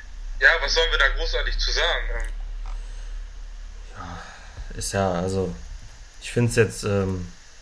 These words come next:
Speaker 1: irgendwie, ja, nicht, nicht doof oder komisch, da bin ich jetzt relativ emotionslos. Ähm, der gute Sean Marion, der hat ja durchaus, äh, in der letzten Saison war er ja noch Starter,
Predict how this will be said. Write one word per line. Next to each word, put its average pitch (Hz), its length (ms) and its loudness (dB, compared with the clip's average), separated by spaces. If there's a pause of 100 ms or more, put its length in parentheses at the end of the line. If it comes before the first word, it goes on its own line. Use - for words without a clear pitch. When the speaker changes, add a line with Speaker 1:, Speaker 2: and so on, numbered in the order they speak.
(160)
Speaker 1:
irgendwie, 95 380 -2 (1500)
ja, - 60 -12 (320)
nicht, 90 280 -6
nicht 98 220 0
doof 113 260 6
oder 92 160 8
komisch, 117 520 6
da 90 200 4
bin 101 200 2
ich 101 100 0
jetzt 95 280 -4
relativ 98 360 2
emotionslos. 104 800 0 (720)
Ähm, 104 460 8 (440)
der 98 540 4
gute 113 220 0
Sean 101 240 2
Marion, 110 380 6
der 95 200 6
hat 104 180 2
ja 104 120 4
durchaus, 98 640 0
äh, 95 160 -4
in 92 80 -2
der 92 80 -2
letzten 101 300 -2
Saison 95 260 2
war 95 140 8
er 90 160 6
ja 87 60 6
noch 87 160 0
Starter, 113 420 2